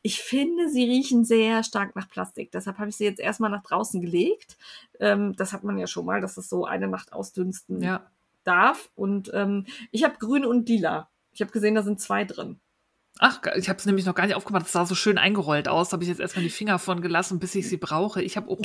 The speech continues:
Speaker 1: Genau. Es springt dir auch entgegen.
Speaker 2: Okay.
Speaker 1: Also wenn du's aufmachst, springt's dir entgegen, weil die Dose so voll ist. Und da ist
Speaker 2: Ja.
Speaker 1: auch noch so ein klein, also bei mir hängt so ein kleines Herzchen da dran. Das sieht aus wie so ein Maschenmarkierer oder irgendwas, womit man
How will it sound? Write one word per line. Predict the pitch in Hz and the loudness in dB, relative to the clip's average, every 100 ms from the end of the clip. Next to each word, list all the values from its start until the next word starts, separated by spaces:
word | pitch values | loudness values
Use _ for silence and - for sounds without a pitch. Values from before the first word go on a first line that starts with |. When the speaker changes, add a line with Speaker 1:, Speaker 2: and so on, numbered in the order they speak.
| 233 | 8
Speaker 1:
Genau. | 214 196 - _ _ _ | 8 8 0 _ _ _
Es | 226 233 | 6 6
springt | - 262 370 | 4 2 2
dir | 339 247 | 2 4
auch | 247 | 6
entgegen. | 220 214 220 220 196 165 - | 4 2 4 2 0 -4 -2
Speaker 2:
Okay. | 214 214 214 | -2 2 4
Speaker 1:
Also | 202 | 4
wenn | 208 233 | 6 6
du's | 226 | 8
aufmachst, | 180 269 330 302 - | 8 8 8 4 4
springt's | 240 277 277 | 0 0 4
dir | 214 | 4
entgegen, | 220 196 220 294 | 4 2 0 2
weil | 214 | 2
die | 208 | 2
Dose | 196 214 180 | 0 0 0
so | 170 | -2
voll | - - | -4 0
ist. | 240 - | 0 2
Und | 226 | 4
da | 233 | 4
ist | - 175 | 4 2
Speaker 2:
Ja. | - | 2
Speaker 1:
auch | 240 | 2
noch | 247 285 - - - - - | 4 2 0 -10 -18 -20 -20
so | - 233 | 2 8
ein | 233 233 233 | 8 8 4
klein, | 233 226 233 | 6 8 6
also | 214 196 | 2 0
bei | 190 | 0
mir | 214 320 | 2 2
hängt | 285 262 | -2 -2
so | 226 | -2
ein | |
kleines | 226 208 202 208 | -2 -2 -4 -2
Herzchen | 247 311 - 185 180 | -2 -2 -2 -2 0
da | 180 | -2
dran. | 190 175 | 0 -4
Das | 185 | -4
sieht | - | -6
aus | - - | -6 -4
wie | 214 | -2
so | 196 | -2
ein | 185 | -2
Maschenmarkierer | 180 - 277 285 277 277 262 - 247 147 143 147 - | -2 -4 -4 -2 -2 -2 -4 -4 -2 0 2 2 0
oder | 214 - | -2 0
irgendwas, | 214 226 214 196 | -2 -2 -4 -2
womit | 214 214 | -2 0
man | 214 202 196 190 | 0 0 -2 -6